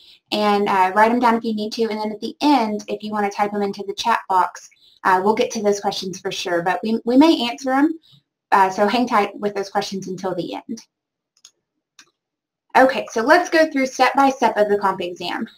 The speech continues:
Um, you guys are all probably at different parts, uh, different phases of the comp exam. Maybe it's a year away for you. Maybe you're kind of in the middle of it. Maybe you've got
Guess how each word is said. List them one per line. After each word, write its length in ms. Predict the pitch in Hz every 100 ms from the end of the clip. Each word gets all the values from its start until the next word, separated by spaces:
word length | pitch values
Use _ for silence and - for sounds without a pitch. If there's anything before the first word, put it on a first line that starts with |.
| -
Um, 400 | 220 214 214 208 -
you 140 | 285
guys 200 | 339 320
are 100 | 269
all 180 | 233 240
probably 400 | 240 233 233 214
at 80 | 214
different 320 | 214 254 -
parts, 540 | 202 226 - - - -
uh, 280 | 196 196 185 202
different 320 | 233 233 220
phases 380 | 214 226 262 262
of 180 | 202 208
the 80 | 233
comp 260 | 214 220 240
exam. 320 | 226 247 269
Maybe 380 | 208 214 240 233 - _ _
it's 180 | 208 214
a 220 | 220 202 190
year 240 | 214 240
away 260 | 208 196 226
for 140 | 247
you. 300 | 240 254 269
Maybe 560 | 262 202 220 226 226 226 _ _ 202
you're 140 | 202
kind 200 | 208 202
of 60 | 202
in 100 | 202
the 60 |
middle 260 | 226 262 285
of 140 | 269
it. 120 | 277
Maybe 240 | 233 247 277
you've 160 | 285
got 240 | 285 254